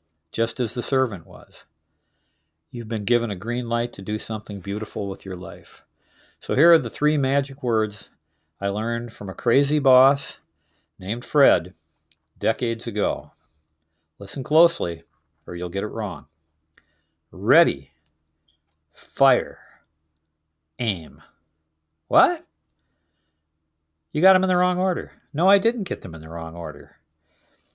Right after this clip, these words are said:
Let me rephrase it. But first, I'll repeat it.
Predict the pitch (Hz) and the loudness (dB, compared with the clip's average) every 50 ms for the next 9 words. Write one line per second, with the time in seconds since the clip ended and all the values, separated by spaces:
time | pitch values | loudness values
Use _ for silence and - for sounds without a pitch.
0 | _ - - 95 101 - 123 123 120 127 139 135 135 - - 143 139 127 113 - | _ -8 -4 -2 -2 -2 -2 -2 0 2 2 2 0 0 0 2 2 2 0 -2
1 | 76 76 - - - _ _ _ _ _ _ _ _ _ _ _ _ _ _ _ | -6 -12 -18 -20 -20 _ _ _ _ _ _ _ _ _ _ _ _ _ _ _
2 | _ _ _ _ _ _ _ _ _ _ _ _ _ _ _ _ _ _ - 123 | _ _ _ _ _ _ _ _ _ _ _ _ _ _ _ _ _ _ -10 -10
3 | 110 - - 139 143 143 - 139 135 135 139 143 139 - - 123 92 - - - | -6 -2 0 0 0 0 0 -2 -2 -2 -2 -4 -6 -6 -6 -8 -8 -8 -10 -20
4 | - - _ | -20 -20 _